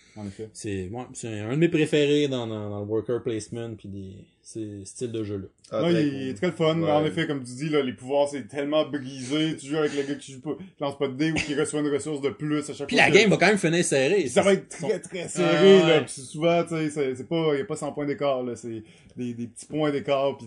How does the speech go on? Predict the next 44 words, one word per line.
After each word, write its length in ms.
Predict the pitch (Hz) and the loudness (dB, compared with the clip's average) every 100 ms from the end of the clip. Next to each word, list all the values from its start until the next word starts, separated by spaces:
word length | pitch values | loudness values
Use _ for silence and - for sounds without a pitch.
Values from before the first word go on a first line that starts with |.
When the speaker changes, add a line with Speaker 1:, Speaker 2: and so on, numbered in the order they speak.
| 104 | -12
Speaker 1:
tu 100 | 127 | -10
sais, 80 | 110 | -10
c'est 240 | 98 - | -16 -16
très 200 | - 131 | -10 -8
tight. 400 | - 123 123 120 | -4 -4 -4 -6
Tout, 100 | - 151 - - | -12 -14 -16 -12
l'interaction 720 | 139 147 143 135 139 135 165 151 | -4 -2 0 0 -2 -4 -4 -4
est 80 | 123 | -4
quand 180 | 135 | -6
même 140 | 135 127 | -8 -6
pas 120 | 143 | -6
si, 400 | 127 - 131 135 | -6 -10 -10 -4
euh, 140 | 127 104 | -4 -6
pas 140 | 127 147 | -6 0
pire 240 | 147 139 | 0 0
entre 140 | 127 | -4
les 180 | 131 127 | -6 -6
joueurs 280 | 117 127 131 | -4 -4 -6
aussi. 180 | 120 131 | -8 -14
Tu 140 | - | -10
dois 100 | 123 | -10
checker 300 | - 131 127 | -8 -12 -12
ce 80 | 123 | -14
qu'ils 100 | 123 | -10
doivent 240 | 123 120 | -8 -6
faire. 300 | - 135 131 123 _ _ _ | -4 -4 -4 -10 _ _ _
Puis, 300 | 127 123 123 | -6 -2 -2
euh, 160 | 120 113 | -2 -6
tu 120 | - | -6
sens 420 | - 170 165 170 | -2 2 4 2
la 120 | 147 | 0
lourdeur 680 | 131 135 123 120 127 135 139 | -2 -4 -6 -2 0 0 -2
du 120 | 113 | -6
transport, 760 | 104 127 110 - 120 120 135 135 | -14 -12 -12 -10 -8 -8 -8 -12
du 100 | 123 | -12
voyage, 600 | 120 120 117 123 135 139 | -6 -4 -2 -4 -6 -8
dans 80 | 127 | -10
le 60 | 113 | -12
sens 160 | 123 | -12
que 60 | 113 | -12
tu 120 | 104 | -16
peux 80 | 123 | -12
pas 180 | 131 139 | -6 -6
juste 320 | 120 - - | -6 -12 -20